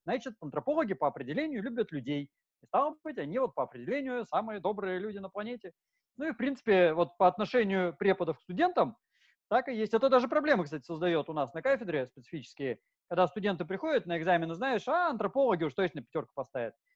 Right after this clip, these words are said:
Ну вот, потому что они, типа, добрые, расслабленные. И можно нифига не учить. А потом, э, это приходит там сто человек, и нифига никто не готов, ни один из них.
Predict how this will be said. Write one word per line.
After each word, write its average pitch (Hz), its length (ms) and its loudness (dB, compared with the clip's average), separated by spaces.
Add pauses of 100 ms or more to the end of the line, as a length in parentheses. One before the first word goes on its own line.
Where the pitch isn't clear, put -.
(240)
Ну 175 120 -6
вот, 160 300 4 (200)
потому 175 220 -8
что 156 140 -4
они, 156 220 -2
типа, 139 200 -8
добрые, 156 300 0
расслабленные. 127 640 -2 (380)
И 247 120 -2
можно 208 240 2
нифига 170 280 2
не 170 100 0
учить. 139 280 -6
А 147 80 2
потом, 226 300 4
э, 214 300 4
это 196 100 -2
приходит 196 360 0
там 165 140 -2
сто 196 160 -2
человек, 233 360 2
и 185 60 -2
нифига 170 240 -4
никто 180 200 -8
не 185 80 -8
готов, 160 340 0
ни 135 60 -8
один 120 280 -6
из 113 80 -10
них. 110 140 -12